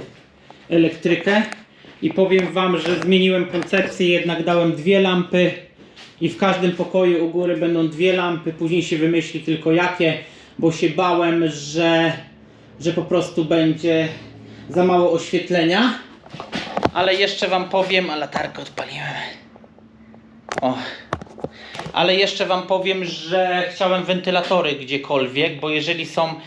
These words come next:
klimatyzacje, myślałem, że na dole, żeby dać, e, w korytarzach dwa wentylatory,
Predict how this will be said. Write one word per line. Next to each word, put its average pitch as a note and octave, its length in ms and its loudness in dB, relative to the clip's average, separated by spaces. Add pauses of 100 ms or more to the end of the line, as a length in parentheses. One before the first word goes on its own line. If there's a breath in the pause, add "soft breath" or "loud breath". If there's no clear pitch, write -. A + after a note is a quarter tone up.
(340 loud breath)
klimatyzacje, E3 1000 0
myślałem, E3+ 540 0
że D#3 100 -6
na D#3+ 120 0
dole, E3+ 260 2
żeby D#3+ 300 -2
dać, E3 340 0
e, D#3+ 160 2
w D#3+ 100 -10
korytarzach D#3 680 0
dwa C3+ 160 -2
wentylatory, C#3 760 0